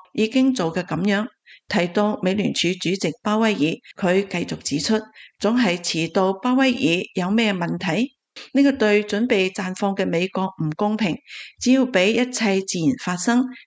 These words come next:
呢個將係一件美好嘅事。雖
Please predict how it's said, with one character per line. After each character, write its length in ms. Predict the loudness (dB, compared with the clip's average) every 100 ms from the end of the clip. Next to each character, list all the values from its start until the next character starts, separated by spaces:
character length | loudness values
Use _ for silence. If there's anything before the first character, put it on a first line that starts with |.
| -2
呢 80 |
個 100 | 0
將 200 | 2 2
係 220 | 2 0 0
一 60 |
件 200 | -2 -4 -2
美 200 | -2 -2
好 140 | 0
嘅 180 | 0 -2
事。 180 | -4 -4 -6 _ _ -20 -18 -4
雖 260 | 0 2